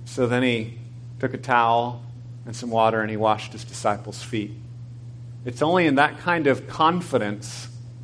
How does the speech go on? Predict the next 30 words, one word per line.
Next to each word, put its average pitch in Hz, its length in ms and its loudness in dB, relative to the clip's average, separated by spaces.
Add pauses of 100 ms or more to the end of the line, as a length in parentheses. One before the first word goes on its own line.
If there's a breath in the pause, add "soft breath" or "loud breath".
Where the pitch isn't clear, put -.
(120)
uh, 127 180 2
of 127 160 4
a 123 80 4
narrow, 165 840 6 (260)
particular 160 880 4
truth - 760 2 (300)
about 127 240 4
reality 123 760 2 (420)
that 120 120 2
can 123 120 -2
actually 120 480 0 (300)
drive 123 460 4
us, - 180 -6
compel 123 400 0
us 113 140 -2
to 113 100 -12
serve 113 320 0
others 104 440 -2 (380)
in 107 160 -8
love. 101 440 -6 (840)
So 131 100 0
I 131 40 6
want 127 60 6
to 127 40 4
read 135 140 6
these 123 180 4
final 135 320 4
verses. 123 500 4
It 113 100 -6
says, 127 540 4